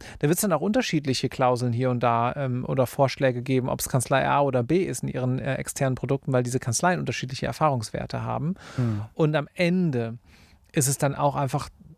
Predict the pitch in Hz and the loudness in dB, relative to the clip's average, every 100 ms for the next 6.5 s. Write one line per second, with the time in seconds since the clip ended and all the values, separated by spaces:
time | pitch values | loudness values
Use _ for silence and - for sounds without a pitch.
0 | - 170 135 135 135 131 - 131 127 120 | -12 -4 0 2 2 0 -2 0 2 0
1 | 117 123 131 123 127 123 - 120 120 - | 0 0 -2 -2 -2 -4 -2 -2 -2 -6
2 | - 143 117 127 123 120 120 120 117 131 | -4 -2 0 0 -2 0 0 2 0 0
3 | 135 135 139 135 - - 131 123 123 - | 0 0 0 -2 -6 -2 0 2 0 -4
4 | - - - 131 127 143 127 131 123 117 | -8 -16 -8 -2 0 2 2 2 2 -2
5 | - 131 117 113 120 - 110 110 104 131 | -2 0 0 -2 -4 -6 -6 -6 -8 -10
6 | 127 127 - - - | -12 -14 -14 -16 -16